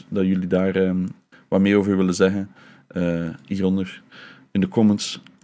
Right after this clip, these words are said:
Ehm, Pokémon heeft een nieuwe game aangekondigd, de nieuwe Pokémon Snap komt uit, which is really funny. Ehm, ik heb nooit Pokémon Snap gespeeld. Ik heb het altijd een grappig concept gevonden. Ook een fun fact, wat ik dan weer weet, eh, allee, of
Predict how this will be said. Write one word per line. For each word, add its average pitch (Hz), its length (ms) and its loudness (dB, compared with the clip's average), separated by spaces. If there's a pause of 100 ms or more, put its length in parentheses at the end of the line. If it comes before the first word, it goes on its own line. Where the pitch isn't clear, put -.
(140)
Ehm, 120 320 8
Pokémon 147 440 0
heeft 139 180 0
een 135 80 -2
nieuwe 131 280 0
game 127 160 2
aangekondigd, 123 440 -2
de 107 180 2
nieuwe 120 240 0
Pokémon 113 440 0
Snap - 420 -4
komt 120 320 -4
uit, 127 380 2 (380)
which - 220 -4
is - 120 -6
really 104 200 4
funny. 107 480 -2
Ehm, 95 280 0
ik - 140 -4
heb 117 100 0
nooit 107 220 4
Pokémon 107 320 -2
Snap 98 240 -2
gespeeld. - 540 -2
Ik - 500 -14
heb 101 80 2
het - 100 -4
altijd - 240 0
een 101 60 2
grappig 107 280 2
concept 107 400 -2
gevonden. 113 460 -2 (440)
Ook 110 180 2
een 113 60 0
fun 110 220 2
fact, - 300 0
wat 101 120 4
ik 104 100 -2
dan 104 120 -2
weer 101 160 0
weet, 101 460 -6
eh, 90 300 -4
allee, 90 200 -4
of - 220 -10